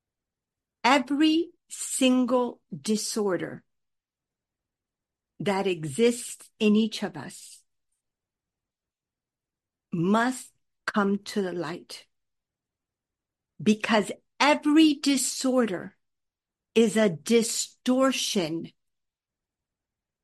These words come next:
of the image and likeness of God. So if the path is to bring us to union with God, like the Lord has said to us,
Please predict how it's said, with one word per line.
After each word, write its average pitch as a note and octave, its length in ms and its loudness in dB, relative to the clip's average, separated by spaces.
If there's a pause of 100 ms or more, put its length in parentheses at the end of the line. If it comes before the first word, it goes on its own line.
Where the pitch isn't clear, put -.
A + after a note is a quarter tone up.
of D#3+ 160 -2
the G3 280 0
image A3+ 440 2 (100)
and G3+ 220 0
likeness F3+ 580 -6
of E3+ 80 -14 (120)
God. F#3 420 -12 (1600)
So B3 360 4
if C4+ 300 4
the C4 140 4 (100)
path D#4+ 640 0 (1500)
is B3 360 4
to B3+ 280 2
bring C4+ 640 4
us A3 240 0
to A#3+ 200 0
union B3+ 720 6
with D#3+ 360 -2
God, G3+ 580 -6 (240)
like A3 260 2
the G3 100 2
Lord G#3+ 460 0 (220)
has G3+ 200 -4
said A#3+ 460 -2
to - 220 -6
us, - 400 -12